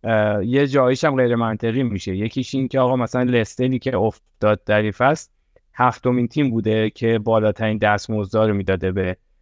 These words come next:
بازیکناش، یعنی صد و هشتاد و دو میلیون پوند،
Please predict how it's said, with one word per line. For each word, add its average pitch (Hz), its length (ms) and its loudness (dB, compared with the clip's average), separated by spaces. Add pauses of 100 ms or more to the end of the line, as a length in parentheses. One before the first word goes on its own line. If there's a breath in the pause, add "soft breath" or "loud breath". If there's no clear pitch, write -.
(140)
بازیکناش، 101 880 -2
یعنی 101 200 -2
صد 113 300 2
و 123 60 4
هشتاد 113 440 -2
و 107 40 -2
دو 117 240 -2
میلیون 120 400 0
پوند، 110 420 -2